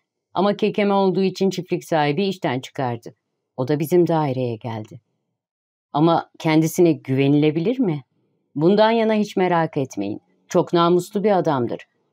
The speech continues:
Kendisine işvereni memnun etmek için cebinden para bile harcar.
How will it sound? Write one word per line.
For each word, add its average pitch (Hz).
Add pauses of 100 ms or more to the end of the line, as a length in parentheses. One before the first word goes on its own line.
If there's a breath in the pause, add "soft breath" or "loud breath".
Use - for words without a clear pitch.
(120)
Kendisine 208
işvereni 170
memnun 175
etmek 127
için 190
cebinden 170
para 160
bile 151
harcar. 143